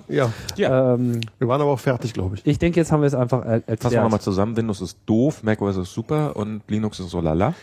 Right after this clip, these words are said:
Speaker 1: Nee, Windows ist voll toll, weil die haben vierundsechzig Bit, hat nur keiner. Und
Speaker 2: Wenn man das entsprechende Windows installiert.
Speaker 1: Genau.
Speaker 3: Linux hat auch vierundsechzig Bit, muss man halt alles neu compilen.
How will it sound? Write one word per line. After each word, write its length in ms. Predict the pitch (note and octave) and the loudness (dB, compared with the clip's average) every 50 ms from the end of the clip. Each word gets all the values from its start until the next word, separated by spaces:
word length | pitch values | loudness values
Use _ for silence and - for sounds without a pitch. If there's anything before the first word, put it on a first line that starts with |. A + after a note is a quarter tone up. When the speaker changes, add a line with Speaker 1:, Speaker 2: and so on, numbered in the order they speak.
| - - - | -12 -6 -2
Speaker 1:
Nee, 280 | A#2 A2+ A2+ A2 G#2 | 2 2 2 2 2
Windows 300 | A2 A#2 C3+ D#3 D3 - | 2 2 2 2 2 0
ist 120 | D3+ B2+ - | -2 -2 0
voll 220 | - B2+ A2 G#2+ | 0 0 0 0
toll, 260 | - - C3 - G3 | 2 2 2 2 4
weil 100 | E3 C3+ B2+ | 2 2 2
die 40 | |
haben 140 | B2 B2 B2 | 2 2 0
vierundsechzig 580 | - - C#3+ C3 B2+ A#2+ B2+ A#2+ - B2 A2 - | 0 0 0 0 2 2 0 0 -2 -4 -4 -2
Bit, 300 | - G3 - - - - - - - - _ - | -2 -2 -2 -4 -8 -20 -20 -20 -20 -20 _ -4
hat 160 | - C#3 - | -2 -2 0
nur 160 | - F#3+ D#3 - | 0 -2 -2 -2
keiner. 380 | - A#2 A2+ C3+ D#3+ A3 A#3 - _ - - - - - _ _ | 0 0 0 2 2 0 -2 -4 _ -20 -20 -20 -20 -20 _ _
Und 640 | - - D3 C3+ C3 C3 C3 C3 C3 B2+ - - - _ _ _ _ _ _ _ _ _ _ _ _ _ _ _ - | -4 0 0 2 2 2 2 0 -2 -4 -8 -16 -20 _ _ _ _ _ _ _ _ _ _ _ _ _ _ _ -4
Speaker 2:
Wenn 180 | F#2+ G2+ G2+ | -2 0 2
man 180 | A2 B2 B2+ B2+ | 4 2 2 2
das 140 | A2+ A#2+ A2+ | 0 0 0
entsprechende 400 | A2 A2 - - A2 A#2+ B2 A2 | -2 -2 -2 -4 -2 -2 0 0
Windows 220 | G#2 G2 F#2 F2 - | 0 0 0 -2 -4
installiert. 440 | E2+ - - E2 - D2+ D2 - - _ _ _ - - | -6 -8 -8 -6 -6 -6 -6 -8 -10 _ _ _ -4 0
Speaker 1:
Genau. 400 | - C3 B2 A#2 G#2 G2 F#2+ - - | 2 2 4 2 2 0 -2 -6 -10
Speaker 3:
Linux 320 | - F#2+ F#2 G#2 C#3 D3+ E3 | -8 -2 0 2 2 4 4
hat 140 | D#3+ D3+ | 2 4
auch 120 | C3 C#3+ D3+ | 4 2 2
vierundsechzig 580 | - - A#2+ G#2+ G#2 F#2+ F#2+ - - F#2 F2+ | 4 2 4 4 4 2 2 0 -2 -6 -4
Bit, 180 | - - F2+ - | -4 -6 -6 -4
muss 240 | F2+ F2 F2 - - | -4 -6 -6 -6 -4
man 260 | - G2 G2+ G#2 G#2 | -2 0 0 2 2
halt 200 | A2 A#2 A#2 A2+ | 2 2 0 0
alles 320 | - G#2+ A2+ A2+ A#2 - - - - - - | 0 0 2 0 0 -2 -8 -20 -20 -8 -2
neu 180 | A2 G#2+ A2 A2 G2+ - - | 0 2 2 2 0 -2 -8
compilen. 520 | - - F#2 F#2+ - F2 E2 D#2+ D#2+ E2+ | -8 -8 -6 -4 -4 -4 -4 -4 -4 -8